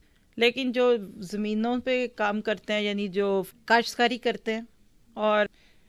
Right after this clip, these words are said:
एक ख़ास नाम जहन में आ रहा है, ज़मींदारी है,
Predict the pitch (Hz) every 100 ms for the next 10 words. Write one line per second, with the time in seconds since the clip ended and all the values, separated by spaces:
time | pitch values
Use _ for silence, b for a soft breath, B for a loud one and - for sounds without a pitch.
0 | b - 220 226 233 233 208 214 214 214
1 | 208 214 190 190 233 233 220 233 214 214
2 | 208 226 220 208